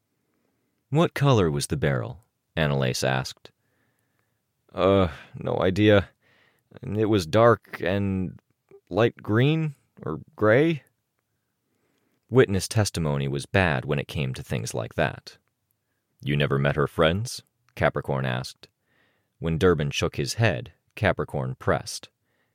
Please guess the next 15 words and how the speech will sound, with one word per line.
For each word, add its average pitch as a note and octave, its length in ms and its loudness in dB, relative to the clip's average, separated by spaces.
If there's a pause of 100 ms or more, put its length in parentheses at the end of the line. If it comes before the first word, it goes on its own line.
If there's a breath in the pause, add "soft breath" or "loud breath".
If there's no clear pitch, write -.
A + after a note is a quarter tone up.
(260)
"You - 160 -4
never F#2 200 2
saw F#2 380 4
anyone A2+ 420 4
go G2 200 4
in G2 160 4
with C#2 160 -2
her - 340 -4 (100)
or E2 240 2
go D#2+ 220 2
in D2+ 120 0
to D2+ 60 -4
see A#2+ 280 4
her?" - 320 -4 (840)
"No." A2+ 480 0